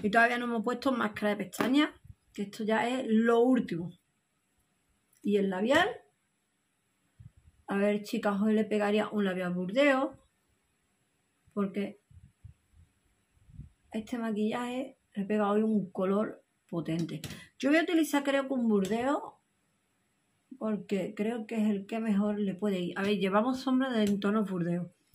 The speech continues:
Eh, llevamos un marrón clarito. Podemos, si le ponemos ya un nude o un marrón chocolate, eh,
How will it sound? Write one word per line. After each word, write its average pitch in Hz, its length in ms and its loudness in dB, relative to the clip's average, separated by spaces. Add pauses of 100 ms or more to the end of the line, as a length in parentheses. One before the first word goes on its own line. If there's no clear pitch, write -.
(580)
Eh, 196 960 2 (760)
llevamos 220 1000 0
un 226 160 0
marrón 233 300 -2
clarito. 190 480 0
Podemos, 196 540 -2 (280)
si - 180 -4
le 208 100 4
ponemos 233 320 2
ya 302 100 6
un 262 260 4
nude 240 420 4
o 196 140 0
un 226 160 2
marrón 220 760 2
chocolate, 185 800 -6 (1000)
eh, 190 540 -2